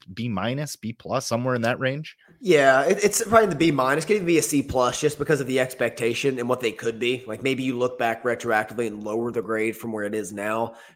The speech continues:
Speaker 2: but it's like, yeah, the interior of the offensive line is good. Still some communication issues with blitzes and things like that they need to get ironed out. Still need to get their best five, but, like, they're showing flashes and they're just getting better the more rep-, more live reps they get together.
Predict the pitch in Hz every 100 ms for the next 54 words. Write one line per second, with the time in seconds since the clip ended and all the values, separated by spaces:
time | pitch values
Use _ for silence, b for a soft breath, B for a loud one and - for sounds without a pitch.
0 | - 123 120 - 113 110 139 135 143 156
1 | 156 143 135 131 131 113 123 123 110 120
2 | 117 - 165 165 175 - 160 151 151 143
3 | 139 135 - 139 120 107 113 127 - 127
4 | 123 120 - 127 120 120 113 113 117 117
5 | 117 113 117 - 110 117 113 107 110 -
6 | - 147 139 139 143 139 127 127 - 113
7 | 110 110 113 - 113 117 110 - b b
8 | b - 143 151 - 160 156 151 127 127
9 | 127 123 120 117 123 123 117 110 135 127
10 | 110 113 117 110 110 123 117 113 - 139
11 | 135 117 117 117 123 120 113 - - 101
12 | 95 117 - 92 78 67